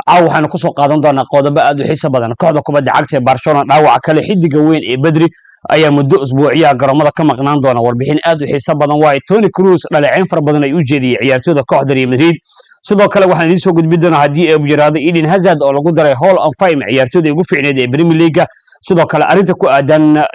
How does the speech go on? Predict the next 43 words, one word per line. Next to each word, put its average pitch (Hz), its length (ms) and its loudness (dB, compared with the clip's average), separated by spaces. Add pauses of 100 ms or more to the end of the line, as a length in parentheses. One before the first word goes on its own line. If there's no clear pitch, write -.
(100)
Joy 180 160 2
Garcia 156 480 0
iyo 135 140 -6
Endrick, 160 380 2
qorshaha 147 320 0
ay 147 80 -2
ka - 120 -2
leedahay 143 280 0
kooxda 147 260 -4
kubadda 139 320 -2
cagta 147 280 -2
Real 135 140 0
Madrid, 151 240 2 (440)
Vinicius 170 340 0
Junior 165 320 2
oo 131 100 0
bixiyay 131 360 -2
apologies 139 640 -2
weyn 160 480 2
kadib 135 200 -2
markii 156 280 -2
dhacdadii 135 440 0
kulankii 143 360 -2
El 117 120 -4
Clasico, 160 500 0 (360)
De 131 140 0
Bruyne 170 320 2
maqnaanshihiisa 147 640 -2
oo 147 100 0
muddo 147 260 2
kale 175 200 0
loo 147 120 2
sii 170 180 -2
kordhiyey, 165 420 2 (380)
iyo 208 260 4
madaxweynaha 196 500 2
kooxda 160 280 -4
kubadda 160 300 -2
cagta 165 280 0
Inter 175 260 -2
Milan 156 220 0
oo 123 180 -2
ka - 80 0